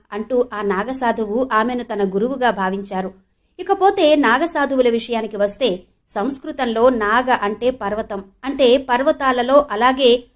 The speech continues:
చుట్టుపక్కలలో ఉండే ప్రజలను కొండకోణంలో ఉండేవాళ్లు అని అర్థం. అలాగే నాగసాధువుల చరిత్ర చాలా పురాతనమైంది. మొహంజోదరో నాణాలను కాని,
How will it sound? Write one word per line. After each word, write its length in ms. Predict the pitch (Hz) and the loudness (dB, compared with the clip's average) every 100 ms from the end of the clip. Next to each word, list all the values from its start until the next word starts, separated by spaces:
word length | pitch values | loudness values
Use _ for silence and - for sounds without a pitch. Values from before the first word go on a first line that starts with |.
| _ _ 330 | _ _ -10
చుట్టుపక్కలలో 760 | - 403 330 311 269 254 247 | -6 -4 -4 -2 0 2 2
ఉండే 320 | 233 240 233 | 0 -2 -2
ప్రజలను 640 | 226 214 214 277 240 226 262 | -2 -6 -4 -4 -2 -6 -6
కొండకోణంలో 680 | 220 240 277 262 247 233 226 | -8 -6 -6 -6 -4 -4 -4
ఉండేవాళ్లు 720 | 220 226 214 208 208 220 233 | -4 -4 -2 -2 -2 -4 -4
అని 140 | 220 233 | -4 -4
అర్థం. 340 | 180 - 175 _ _ _ _ - | -6 -10 -18 _ _ _ _ 0
అలాగే 320 | 349 349 359 | 2 4 2
నాగసాధువుల 840 | 247 226 294 349 320 262 269 247 | 4 4 4 0 0 0 2 0
చరిత్ర 460 | 233 233 302 - 302 | -2 -6 -6 -6 -6
చాలా 320 | 254 214 208 | -4 -4 -4
పురాతనమైంది. 920 | 208 190 233 254 226 208 185 185 185 - _ _ _ - | -6 -6 -4 -4 -6 -2 0 0 -4 -12 _ _ _ -2
మొహంజోదరో 720 | 262 349 339 320 277 262 254 | 4 6 6 6 4 2 2
నాణాలను 520 | 240 214 254 262 247 | 2 0 0 -2 -2
కాని, 360 | 226 226 240 330 | -4 -2 0 -2